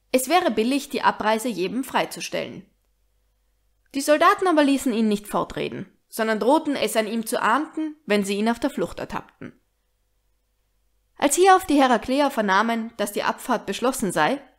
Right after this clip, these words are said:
und zwar selbst auf den Antrag und die Stimmensammlung Xenophons, so schickten sie zwar Schiffe, allein in Rücksicht der Lösungsgelder,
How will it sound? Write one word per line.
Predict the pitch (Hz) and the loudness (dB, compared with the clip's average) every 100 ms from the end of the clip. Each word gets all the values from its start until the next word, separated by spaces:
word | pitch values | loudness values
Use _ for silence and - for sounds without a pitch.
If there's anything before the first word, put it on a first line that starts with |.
| - | -6
und | 208 | -2
zwar | 196 196 | 2 4
selbst | 202 277 - | 4 4 0
auf | 226 | -6
den | - - | -6 -4
Antrag | 208 254 - 240 240 - | -4 -4 0 0 0 -8
und | 202 | -8
die | 190 | -8
Stimmensammlung | - 233 226 202 202 202 185 | -4 -2 -2 -2 -2 -2 -4
Xenophons, | - 320 165 - 180 277 - _ _ _ _ _ _ | -4 -4 -4 -6 -6 -6 -10 _ _ _ _ _ _
so | - | -4
schickten | 320 381 392 330 | -2 -2 -4 -6
sie | 277 254 | -4 -4
zwar | - 233 | -6 -6
Schiffe, | - 240 240 233 - _ _ - | -6 -4 -4 -4 -6 _ _ -2
allein | 226 269 285 | 2 2 2
in | 233 | 0
Rücksicht | 226 240 - 214 | -2 -4 -4 0
der | 277 | 2
Lösungsgelder, | 247 175 - - - 151 139 123 | 4 2 -2 -10 -6 -4 -4 -6